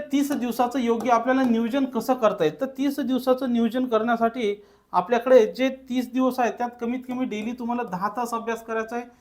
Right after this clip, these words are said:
या दहा तासाचे दोन तास, दोन तास, दोन तास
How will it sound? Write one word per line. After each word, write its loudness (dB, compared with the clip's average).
या 0
दहा 2
तासाचे 0
दोन -4
तास, 4
दोन -10
तास, -2
दोन -2
तास -2